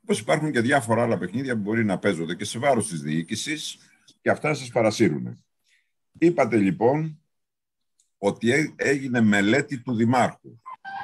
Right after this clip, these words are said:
Εάν βρείτε μια τέτοια μελέτη, εγώ θα παραιτηθώ από Δήμαρχος. Και το είπατε επιλέξει. Όταν έπεσε η πρα-, η πράξη εφαρμογής,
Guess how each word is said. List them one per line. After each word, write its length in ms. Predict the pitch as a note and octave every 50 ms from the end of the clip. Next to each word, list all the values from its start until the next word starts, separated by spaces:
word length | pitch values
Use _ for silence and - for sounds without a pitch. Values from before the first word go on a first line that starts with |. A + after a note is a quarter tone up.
| - - _ _ _ _ _
Εάν 240 | - G#3+ G#2 G#2 -
βρείτε 280 | - E3 D#3+ D#3 D#3
μια 280 | D3 D3 C#3+ C3+ A#2 G2+
τέτοια 280 | F#2 C3+ B2 A#2 A2+ G#2
μελέτη, 260 | G#2+ A#2+ C3+ C#3+ C#3
εγώ 160 | C3 C3 C3
θα 80 | B2+ A#2+
παραιτηθώ 320 | B2 A#2 A#2 F#2+ - A2+
από 100 | A2 G#2+
Δήμαρχος. 600 | F#2 F#2+ E2+ C#2+ - - _ _ _ - - _ _ _ _ _ _ _ _ _ _
Και 120 | _ - -
το 80 | G2+
είπατε 160 | G#2 G#2 F#2+
επιλέξει. 560 | G2 F#2 F#2+ F#2 E2 - - - - - _ _ _ _ _ _ _ _ _ _ _ _ _ _ _ _ _ _ _ _ _ _ _ _ _ _ _ _ _ _
Όταν 340 | - A#2+ C3 - C#3 C3+ C#3
έπεσε 320 | C#3+ C3+ B2+ B2 A2+ A#2 A2
η 40 |
πρα-, 240 | F2+ A2 A2+ A2 G2+
η 80 | G2+ F2+
πράξη 320 | F2+ G#2 G#2+ A2 - G2+
εφαρμογής, 920 | - - F2 D#2+ D#2 D#2 D2+ C#2+ D#2+ F#2 G#2+ A#2+ A#2 - - - - _